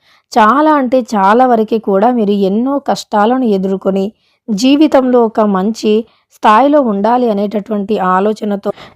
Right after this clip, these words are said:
జీవితంలో ఏదో ఒకటి సాధించాలి అనేటటువంటి కసి, పట్టుదల మీలో ఎక్కువగా ఉంటుంది. కసితో మీ యొక్క కుటుంబం యొక్క బరువుని, అలానే బాధ్యతను ఎంతో సులభంగా, సునాయాసంగా మోసేటటువంటి వ్యక్తి.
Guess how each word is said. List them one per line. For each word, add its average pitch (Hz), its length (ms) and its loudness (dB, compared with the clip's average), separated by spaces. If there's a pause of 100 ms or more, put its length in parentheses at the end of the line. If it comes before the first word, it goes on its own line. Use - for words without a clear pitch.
(100)
జీవితంలో 269 600 4
ఏదో 214 360 4
ఒకటి 233 280 -2
సాధించాలి 214 720 2
అనేటటువంటి 196 720 -2 (320)
కసి, 240 300 2
పట్టుదల 247 640 0
మీలో 202 320 0 (140)
ఎక్కువగా 208 520 -2
ఉంటుంది. 190 600 -4 (400)
కసితో 240 500 2
మీ 214 140 0
యొక్క 208 240 -2
కుటుంబం 233 560 -2
యొక్క 220 220 -2
బరువుని, 214 720 0 (140)
అలానే 214 380 0
బాధ్యతను 202 720 0 (400)
ఎంతో 269 440 2
సులభంగా, 202 600 0
సునాయాసంగా 226 760 -2
మోసేటటువంటి 202 880 -2
వ్యక్తి. 185 380 -2